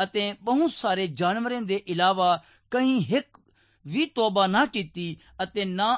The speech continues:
ਅੱਲਾਹ ਸਈਂ ਦੇ ਹੁਕਮ ਦਾ ਯਕੀਨ ਕੀਤਾ। ਇਵੇਂ ਛੇਕੜ ਅੱਲਾਹ ਸਈਂ, ਜਿਹੜਾ ਵਾਅਦਿਆਂ ਦਾ ਸੱਚਾ ਅਤੇ ਸਾਦਿਕੁਲ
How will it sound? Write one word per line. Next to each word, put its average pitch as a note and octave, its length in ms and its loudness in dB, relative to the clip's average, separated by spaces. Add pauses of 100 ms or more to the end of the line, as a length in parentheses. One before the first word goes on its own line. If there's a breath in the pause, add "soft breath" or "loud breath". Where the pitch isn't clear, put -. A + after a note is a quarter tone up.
ਅੱਲਾਹ G3+ 240 -2
ਸਈਂ G#3 300 -8
ਦੇ F3 180 -4
ਹੁਕਮ F#3 480 -8
ਦਾ D#3+ 240 -2 (380 soft breath)
ਯਕੀਨ G#3 360 -6
ਕੀਤਾ। C3+ 400 -16 (560)
ਇਵੇਂ A3+ 200 0
ਛੇਕੜ B3 440 0
ਅੱਲਾਹ A#3+ 220 2
ਸਈਂ, G#3 320 -6 (420 soft breath)
ਜਿਹੜਾ G#3 480 2
ਵਾਅਦਿਆਂ G3 480 0
ਦਾ G3 180 4
ਸੱਚਾ F3 580 -4 (340 soft breath)
ਅਤੇ F#3 200 -8
ਸਾਦਿਕੁਲ G#3 680 -6